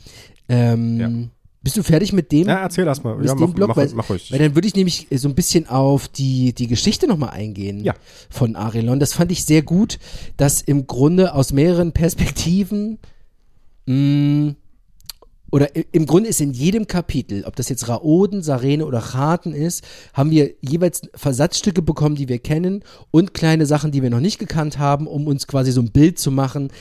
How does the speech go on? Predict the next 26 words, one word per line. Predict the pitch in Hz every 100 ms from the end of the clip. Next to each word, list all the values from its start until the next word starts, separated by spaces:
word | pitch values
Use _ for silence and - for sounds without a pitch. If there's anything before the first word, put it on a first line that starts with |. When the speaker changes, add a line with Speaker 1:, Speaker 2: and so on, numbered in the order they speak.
| - - 95
Speaker 1:
was | 123 143 -
ist | - 185 - 156
denn | 156 -
eigentlich, | 120 143 175 165 156 156 165 - - _ - - 123
äh, | 123 127
vor | - - 175 185 180
dieser | 160 156 151 127
Rehot | 135 165 156 180 - -
passiert, | 156 - 165 185 196
also | 113 120
vor | 113 151 156
diesem | 131 120
Fall | - - 151 160
der | 135
Elantria | 117 120 143 - 180 175 190 - - - -
und | 160 170
wie | 156
ging | 135 156
es | 156
denn | 143 135
danach | 127 127 110
weiter? | 120 127 - 73 - - - -
Denn | 127 139
vor | - 202
der | 208 165
Rehot | 185 151 160